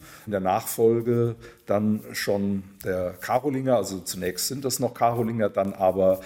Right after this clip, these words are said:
im späten zehnten Jahrhundert kommt eine neue Familie der Kapetinger. Dieses französische Königtum herrscht aber im zehnten, frühen elften Jahrhundert nur über diese Ile de France, also den Großraum Paris.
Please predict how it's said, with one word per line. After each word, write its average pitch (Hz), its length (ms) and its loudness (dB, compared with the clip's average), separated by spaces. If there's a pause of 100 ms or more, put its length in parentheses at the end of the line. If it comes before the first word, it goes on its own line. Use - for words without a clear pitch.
(260)
im 95 380 -4
späten 95 360 -4
zehnten 98 280 -2
Jahrhundert 101 380 -6
kommt 98 200 -6
eine 95 160 -4
neue 92 240 2
Familie 92 320 -2
der 85 100 -4
Kapetinger. 156 680 2 (340)
Dieses 165 200 -2
französische 123 540 0
Königtum 113 680 -4
herrscht 107 420 0
aber 110 300 2
im 107 120 -4
zehnten, 104 580 0 (280)
frühen 120 240 0
elften 107 320 -4
Jahrhundert 101 440 0
nur 123 300 0
über 113 240 -4
diese 117 300 -4
Ile 127 300 4
de 113 120 4
France, 95 420 -2
also 98 160 -4
den 120 160 -4
Großraum 113 880 2
Paris. 117 600 -4